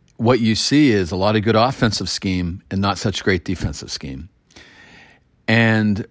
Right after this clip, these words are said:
with Ed Donatel of Minnesota, I'm not so surprised. His background is very conservative, though he does have a lot of Fangio of late,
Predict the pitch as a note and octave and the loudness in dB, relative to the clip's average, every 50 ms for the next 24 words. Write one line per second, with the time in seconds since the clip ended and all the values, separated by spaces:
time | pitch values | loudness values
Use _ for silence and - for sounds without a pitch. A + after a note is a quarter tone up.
0 | _ - A2 A2+ G#2 - - B2+ B2 B2+ A#2 A2 A2 A#2 A#2+ A#2+ A2 - A#2 G2 | _ 0 0 2 0 2 2 0 2 2 2 2 4 4 4 2 2 2 2 2
1 | F2 E2+ E2 E2 F2+ - _ _ - F#2+ G2 F#2+ F2+ E2 - - _ _ - G2+ | 2 2 0 -2 -6 -10 _ _ -2 -2 -2 -2 -4 -6 -10 -16 _ _ -14 -14
2 | - _ - A#2 A2+ G#2 - - - C3 A2+ G#2 G2 - G2+ A2+ A2+ G#2 G2 - | -12 _ -2 0 0 0 0 2 2 2 4 2 0 0 0 0 0 0 -2 -2
3 | - - - B2 A2 G#2+ G2+ - B2 - - A#2+ A2+ A2 A2+ A2 - - A2 F#2+ | -6 -2 0 2 2 2 2 0 -4 -2 2 2 4 4 2 0 0 -2 -4 -4
4 | F2+ - - - F#2+ F#2 G2+ G#2 - A2 G#2+ G#2 F#2+ F2 E2+ D#2+ G2+ G2+ G2 F#2+ | -4 -8 -6 -4 -2 -2 -2 -2 -2 0 0 0 0 -2 -2 -2 0 0 0 0
5 | F2+ - G#2+ F#2 - - G#2 G2 G2+ G#2 A2+ A2+ A2+ G#2 F#2 G#2 - G#2 F#2+ F#2 | -2 -4 -6 -6 -4 -2 -2 -2 0 0 0 0 -2 -2 -4 -6 -6 -4 -2 -2
6 | G#2+ F#2+ G#2+ A2 G#2 - G#2+ F#2+ E2 F2+ D#2+ F2 G2+ F#2+ F2 - - - G#2 G2 | 0 2 2 0 2 2 0 0 0 0 0 2 0 0 -2 -4 0 0 2 2
7 | G2+ A2 A2 G#2 A#2 A2+ A2+ A2 G#2+ A2 A2+ G#2+ G2 A2+ A#2 A2+ A#2 - - | 2 2 0 2 2 2 2 4 2 2 2 2 0 0 0 0 0 -2 -6